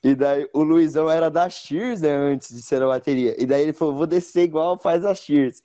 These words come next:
Aí eu fui querer imitar, mano. Torci meu dedão, mano. Sorte que já tinha sido desafio. Fiquei com o dedão doendo o resto dos jogos. E daí ainda, pra terminar, velho, quando a gente pegou a rua ali da União Oeste,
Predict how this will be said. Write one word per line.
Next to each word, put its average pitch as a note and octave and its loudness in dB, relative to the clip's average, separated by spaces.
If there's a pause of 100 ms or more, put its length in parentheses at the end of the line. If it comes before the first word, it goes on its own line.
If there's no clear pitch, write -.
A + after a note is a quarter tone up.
(360)
Aí B2+ -2
eu D3+ 2
fui F3+ -4
querer E3+ 2
imitar, D#3+ -4
mano. A#2+ -10 (160)
Torci D#3+ -2
meu F3+ 2
dedão, C#3+ -2
mano. A#2+ -6
Sorte D#3 -4
que D#3+ -8
já D#3 0
tinha D3+ -8
sido C#3 -4
desafio. C3 -4
Fiquei A#2+ -8 (300)
com C3+ -8
o - -6
dedão C3 0 (300)
doendo C3 -2
o B2+ 4
resto C3+ -2
dos D3+ 2
jogos. A#2 -2 (800)
E C#3+ 2
daí F3 -2
ainda, G#3+ -4
pra G3 -4
terminar, G3 -2
velho, B2+ -12
quando D3 -10
a D#3+ -6
gente E3+ -10
pegou E3+ 0
a A3 0
rua E3 0
ali C3+ -4
da B2+ -2
União B2 -4
Oeste, D3 -4